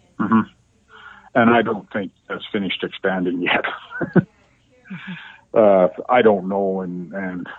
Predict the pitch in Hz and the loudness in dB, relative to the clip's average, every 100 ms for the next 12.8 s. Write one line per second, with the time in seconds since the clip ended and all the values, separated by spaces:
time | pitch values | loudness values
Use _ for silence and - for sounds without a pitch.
0 | - _ 90 90 87 90 - 92 90 90 | -20 _ -8 -8 -8 -12 -10 -6 -4 -2
1 | 90 90 87 92 85 - 95 92 87 95 | -2 -2 -2 -2 -2 -2 -2 0 2 2
2 | 87 80 87 _ _ _ _ _ _ _ | 2 -2 -10 _ _ _ _ _ _ _
3 | _ _ 107 107 101 101 - 104 101 98 | _ _ 0 0 0 -2 -2 -2 0 2
4 | 98 90 85 - _ _ _ _ _ _ | 2 2 -2 -6 _ _ _ _ _ _
5 | _ _ _ _ 113 - 110 - 98 90 | _ _ _ _ -14 0 0 2 0 0
6 | 95 110 - 87 92 90 87 87 80 - | 2 0 0 -4 -2 0 0 -4 -6 -12
7 | - - _ _ 87 90 - - _ _ | -20 -20 _ _ -12 -10 -12 -16 _ _
8 | _ _ _ _ - 143 127 113 104 98 | _ _ _ _ 0 4 6 4 0 -4
9 | 90 80 107 87 87 92 95 - 110 98 | -4 -2 -2 -2 -4 -4 -4 2 4 4
10 | - _ - 107 92 107 95 107 92 101 | 0 _ -4 -4 2 2 4 0 0 0
11 | 95 87 85 - - 98 - - - - | -2 -6 -8 -8 -8 -8 -10 -12 -14 -12
12 | - - - - - - - 180 | -10 -10 -10 -10 -10 -10 -12 -16